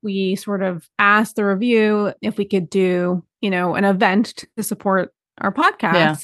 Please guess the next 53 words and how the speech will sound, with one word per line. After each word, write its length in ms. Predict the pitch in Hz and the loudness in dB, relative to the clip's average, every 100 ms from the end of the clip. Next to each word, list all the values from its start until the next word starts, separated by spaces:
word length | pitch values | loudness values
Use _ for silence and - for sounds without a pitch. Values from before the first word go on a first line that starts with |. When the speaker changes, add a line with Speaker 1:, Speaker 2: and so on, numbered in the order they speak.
| - | -6
Speaker 1:
And, 360 | 190 185 190 - | -4 0 -2 0
um, 320 | 175 180 180 - - | 0 0 -4 -6 -2
they 100 | 214 | 0
said 240 | 226 202 | 0 0
yes. 380 | 214 190 262 - | 2 2 0 -2
We'd 140 | 214 | -2
worked 240 | 202 220 220 | 0 0 -2
with 100 | 208 | -4
them 340 | 196 196 196 | -2 0 0
once 280 | 190 190 214 | 2 0 0
before 400 | - 202 196 190 | -4 -4 -2 -2
for 180 | 190 185 | 0 -2
a 80 | 190 | -2
screening 500 | - 190 190 196 202 | -4 -4 -2 0 0
of 120 | 196 | 0
Postcards 460 | 208 196 - 180 - | 0 0 -2 -4 -2
from 160 | 190 | -2
the 120 | 180 | -2
Edge, 420 | 170 175 226 - - | 0 0 0 -2 -8
which 80 | - | -6
was 240 | 202 - - - | -6 -6 -16 -4
tied 240 | 190 190 | -2 -2
to 80 | - | -2
the 60 | |
Meryl 600 | 190 202 196 196 240 - | -2 0 2 4 2 -2
podcast. 500 | - 202 - 339 392 247 | -2 -2 0 -2 0 2
And 200 | 220 214 | 2 2
so 360 | 233 226 220 - | 0 0 -2 -2
they 140 | 226 | 0
said 200 | 240 226 | 0 0
yes. 340 | 196 202 277 - | 2 0 -2 -4
And 140 | 220 | 0
we 120 | 208 | 2
did 200 | 208 208 | 2 2
Mermaids, 580 | 196 196 190 196 277 - | 0 -2 -4 -6 -6 -6
was 140 | 208 202 | -2 -2
our 100 | 208 | -2
first 380 | - 190 202 | 0 -2 -2
screening 360 | - 190 175 175 | -6 -4 -2 -2
we 80 | 170 | -4
ever 220 | 160 165 | -4 -4
did, 400 | - - 240 240 _ _ - | -2 -2 -2 -6 _ _ -12
uh, 200 | - - | -6 -4
which 240 | 147 190 202 | -4 -6 -4
I 100 | 190 | -4
love. 320 | 190 175 180 - - | 0 0 -2 -4 0
I 80 | |
Speaker 2:
Nice. 120 | 196 175 | 2 2
Speaker 1:
love, 200 | 180 - | 0 0
love, 180 | 180 - | -4 -4
love 160 | - - | -8 -6
that 180 | - - | -10 -8
film. 240 | - - | -8 -8